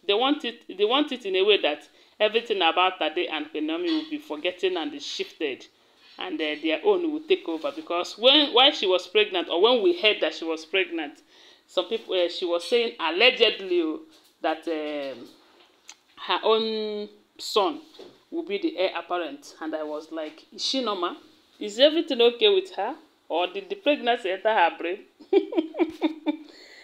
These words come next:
Guys, they say there is serious royal welling everywhere right now. It's not just for Olori TikTok, oh.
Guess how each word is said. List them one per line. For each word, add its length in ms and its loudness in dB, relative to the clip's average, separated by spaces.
Guys, 320 8
they 120 6
say 160 6
there 220 6
is 220 2
serious 720 6
royal 440 8
welling 300 4
everywhere 540 -2
right 260 0
now. 240 -2
It's 120 -2
not 220 8
just 220 6
for 100 8
Olori 460 6
TikTok, 480 2
oh. 200 -4